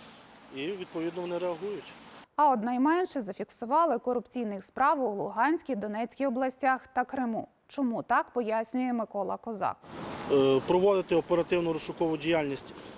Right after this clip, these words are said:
Speaker 1: на окупованих територіях неможливо. Тому правильно, коли вони є внизу. Я вважаю, що в суспільства мають бути питання до тих регіонів, де рейтинг нижче, бо це антирейтинг якраз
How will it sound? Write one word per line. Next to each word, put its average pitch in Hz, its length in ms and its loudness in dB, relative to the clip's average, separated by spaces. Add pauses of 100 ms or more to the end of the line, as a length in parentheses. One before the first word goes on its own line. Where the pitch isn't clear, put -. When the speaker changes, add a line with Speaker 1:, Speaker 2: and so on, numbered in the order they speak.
Speaker 1:
на 151 100 2
окупованих 165 480 2
територіях 165 540 4
неможливо. 131 540 2 (1000)
Тому 165 480 4 (280)
правильно, 160 420 4
коли 139 280 4
вони 135 260 2
є 127 100 2
внизу. 123 380 -2 (340)
Я 139 120 2
вважаю, 196 320 4
що 214 120 2
в - 40 0
суспільства 190 480 2
мають 185 220 2
бути 190 200 2
питання 180 540 2 (640)
до 156 100 4
тих 190 240 0
регіонів, 180 580 4
де 170 720 6
рейтинг 170 420 2
нижче, 170 460 0 (680)
бо 135 60 4
це 180 180 2
антирейтинг 139 720 0
якраз 120 400 -2